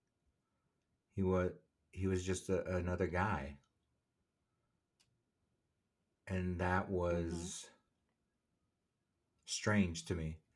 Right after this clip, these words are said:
Speaker 1: I wanted him to be different. And he, a-, and I
Speaker 2: Yeah.
Speaker 1: think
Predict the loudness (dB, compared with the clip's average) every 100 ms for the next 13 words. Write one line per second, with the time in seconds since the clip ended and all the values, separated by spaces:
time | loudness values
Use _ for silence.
0 | _ _ _ -2 4 6 6 6 4 0
1 | 0 2 2 2 0 -2 -6 _ _ _
2 | _ _ _ _ _ _ _ _ _ -6
3 | 4 4 4 -8 -10 _ _ _ _ _
4 | _ _ _ _ _ _ _ _ _ _
5 | _ _ _ _ _ _ _ _ _ _
6 | _ _ -6 -4 -2 -2 -4 0 2 2
7 | 0 -2 2 2 2 0 0 4 4 4
8 | 2 -4